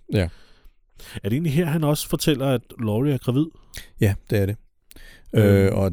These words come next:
Speaker 1: og så siger han, "Du sk-, du må ikke sende os derud igen."
Speaker 2: Han siger, at Laurie er gravid, og det er en velsignelse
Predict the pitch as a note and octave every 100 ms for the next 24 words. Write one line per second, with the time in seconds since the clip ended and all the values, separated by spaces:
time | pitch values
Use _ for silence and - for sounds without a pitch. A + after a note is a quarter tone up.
0 | - G#2 - - G2+ F#2+ G2 - - -
1 | - G2 - - A2 - G#2+ F#2 F2+ -
2 | G2+ - G2+ - F#2+ F#2 F2+ - D3 -
3 | A2 - A#2+ A#2 G#2 G#2 G2+ G#2+ A2+ -
4 | G#2 G#2+ G#2 - G#2+ A2 G#2 G2 G3 D3+
5 | C#3+ G#2+